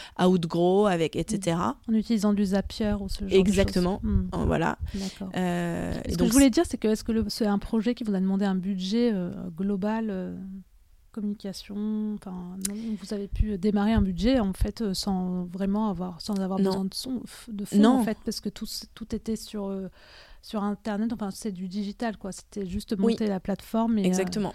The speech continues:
Speaker 1: Alors
Speaker 2: d'accord.
Speaker 1: après, euh, après, on a quand même, euh, euh, ça, on l'a eu pendant, pendant vraiment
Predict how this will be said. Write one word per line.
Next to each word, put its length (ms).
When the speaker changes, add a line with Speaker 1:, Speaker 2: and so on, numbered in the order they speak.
Speaker 1:
Alors 200
Speaker 2:
d'accord. 140
Speaker 1:
après, 480
euh, 320
après, 480
on 180
a 120
quand 140
même, 260
euh, 760
euh, 520
ça, 360
on 160
l'a 280
eu 200
pendant, 960
pendant 520
vraiment 640